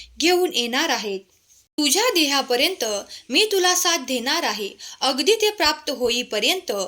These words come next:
मी तुझ्या सोबत आहे. तेव्हा बाळा, तुला माहीत आहे की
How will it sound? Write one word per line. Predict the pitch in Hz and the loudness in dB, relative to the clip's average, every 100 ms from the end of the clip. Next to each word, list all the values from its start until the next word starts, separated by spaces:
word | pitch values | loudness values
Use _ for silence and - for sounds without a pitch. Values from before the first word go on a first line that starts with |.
| - - | -8 -8
मी | 302 | -2
तुझ्या | 403 381 359 381 | 2 4 4 2
सोबत | - 240 277 349 | 0 0 0 0
आहे. | 233 208 202 - - - - | -2 -6 -12 -16 -20 -14 0
तेव्हा | 311 349 370 | 2 4 2
बाळा, | 294 240 196 - - - - | 2 0 -2 -6 -12 -20 -6
तुला | 285 339 | 0 2
माहीत | 330 247 240 403 415 | 2 0 2 0 0
आहे | 269 247 | -2 -2
की | 240 214 185 | -4 -6 -8